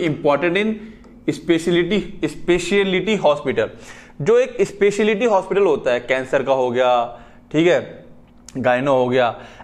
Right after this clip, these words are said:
ऐसे में एक फार्मासिस्ट, डॉक्टर, नर्स के बीच में आपस में कम्युनिकेशन बहुत जरूरी होता है। Where the high risk medication are frequently used, जहां पर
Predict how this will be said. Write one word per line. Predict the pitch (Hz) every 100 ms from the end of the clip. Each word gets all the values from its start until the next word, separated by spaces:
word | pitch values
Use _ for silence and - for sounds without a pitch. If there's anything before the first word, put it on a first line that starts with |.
| -
ऐसे | 156 196 220 247
में | 202 190
एक | 208 190 185 - - -
फार्मासिस्ट, | - 139 156 220 208 - - -
डॉक्टर, | 117 131 131 - 202
नर्स | 175 147 156
के | - 196
बीच | 147 143
में | 175 156 -
आपस | 143 - 175
में | 185
कम्युनिकेशन | 151 143 143 156 135
बहुत | 104 151
जरूरी | 160 175 175
होता | 160 165 170
है। | 175 - - -
Where | 123 180
the | 208 214
high | 147 151 196
risk | 196 196 165
medication | 156 156 160 170
are | 170 175
frequently | 151 127 139 135 143 113
used, | 101 -
जहां | 127 151
पर | 160 175 -